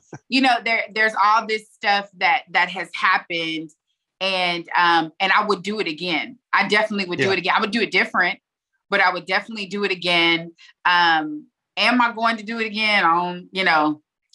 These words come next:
Speaker 2: but I, I
Speaker 1: Mm-hmm.
Speaker 2: would, you know, I mean, it just, it really
Speaker 1: Yeah.
Speaker 2: all just depends. Wh-, what does the city of Atlanta need right now? We need to get
Speaker 1: Yeah.
Speaker 2: to healing.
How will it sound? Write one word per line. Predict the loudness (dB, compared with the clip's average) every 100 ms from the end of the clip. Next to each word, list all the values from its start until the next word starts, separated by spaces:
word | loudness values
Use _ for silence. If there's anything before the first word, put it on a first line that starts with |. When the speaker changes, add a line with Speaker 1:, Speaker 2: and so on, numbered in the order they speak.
| _ -20 -2
Speaker 2:
but | 2
I, | 2 2
I | 2 0
Speaker 1:
Mm-hmm. | 0
Speaker 2:
would, | -2 -4 -8 -8
you | 0
know, | 0 0 0
I | -2
mean, | -2
it | -4
just, | -6 -6
it | -4
really | 0 2 2
Speaker 1:
Yeah. | 2
Speaker 2:
all | 2
just | -2 -8
depends. | -4 -2 -2 -2 -4
Wh-, | -4 -6 -18 -20 -14
what | 0 2 4
does | 2
the | -2 -10 _
city | -6 -2 0
of | 0
Atlanta | 2 2 2
need | 0 -2 0
right | 0 0
now? | 0 -2 -4 _ _ -4
We | -2
need | -2 -4
to | -2
get | -2
Speaker 1:
Yeah. | -2 -2
Speaker 2:
to |
healing. | 2 2 2 0